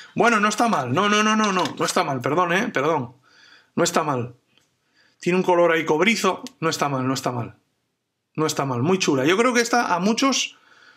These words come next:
puede gustarles, ¿eh? Wet Sand. Vale. Listo.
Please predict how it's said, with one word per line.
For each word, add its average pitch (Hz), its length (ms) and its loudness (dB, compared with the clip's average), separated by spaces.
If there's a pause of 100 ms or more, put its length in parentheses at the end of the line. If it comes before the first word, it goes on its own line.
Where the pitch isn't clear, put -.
(100)
puede 185 200 2
gustarles, 135 560 -2
¿eh? 214 220 -2 (1400)
Wet 165 280 -2
Sand. 113 460 -4 (300)
Vale. 127 200 -4 (1300)
Listo. 214 500 -2